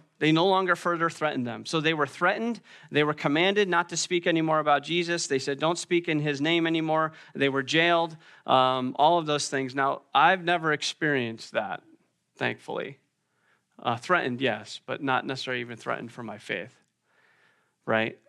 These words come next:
That's why I brought in two pieces here. We all suffer trials, challenges,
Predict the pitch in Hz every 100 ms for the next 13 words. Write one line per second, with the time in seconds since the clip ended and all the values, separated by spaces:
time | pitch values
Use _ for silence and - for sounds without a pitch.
0 | _ _ _ _ _ _ 156 160 196 165
1 | 143 147 143 135 127 120 - - 160 160
2 | 135 - 117 - 101 - - 143 156 185
3 | - 175 156 120 - 127 113 95 76 -
4 | - - - 120 123 113 107 98 -